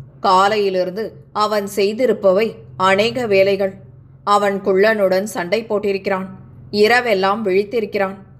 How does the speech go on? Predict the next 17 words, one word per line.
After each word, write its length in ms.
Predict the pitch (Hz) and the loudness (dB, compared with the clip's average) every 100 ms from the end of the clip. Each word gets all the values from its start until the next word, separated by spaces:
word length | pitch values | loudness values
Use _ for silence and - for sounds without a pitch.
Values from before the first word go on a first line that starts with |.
| - - - | -20 -12 0
அமளி 400 | 185 196 226 226 | 2 2 2 4
அடங்கும் 440 | 190 185 196 196 185 | 4 2 0 -2 0
வரையில் 380 | 185 185 208 - - - | 0 -2 -4 -10 -20 -20
சற்று 380 | - 220 214 214 190 | -4 -4 0 0 4
ஓய்வு 280 | 208 247 220 | 2 2 0
எடுக்கலாம் 420 | 190 202 190 190 - - | 0 0 -2 -4 -14 -6
என்று 280 | 202 196 196 | -4 0 4
எண்ணி 300 | 185 180 220 190 - - - | 2 2 -4 -6 -14 -20 -16
சுவரோரமாக 880 | - 233 247 269 254 226 196 190 226 | -4 0 4 4 4 2 0 0 0
உட்கார்ந்து 500 | 196 175 208 202 214 | -4 -2 0 0 -2
சாய்ந்தான். 520 | 220 190 190 196 190 190 - - - - - - | -6 -4 -4 -4 -6 -8 -16 -20 -20 -20 -12 2
இரு 220 | 196 190 | 4 4
கொட்டாவிகள் 680 | 196 185 214 214 196 190 202 | 4 2 2 2 4 2 2
விட்டான். 360 | 196 196 185 190 - - - - - | -2 -4 -4 -6 -16 -20 -20 -20 -20
சிறு 320 | - 220 202 196 | 0 4 4 4
குரட்டைகள் 680 | 196 196 190 214 190 190 | 4 4 2 0 0 0
தொடர்ந்தன. 460 | 196 175 190 196 | -2 -2 -2 -4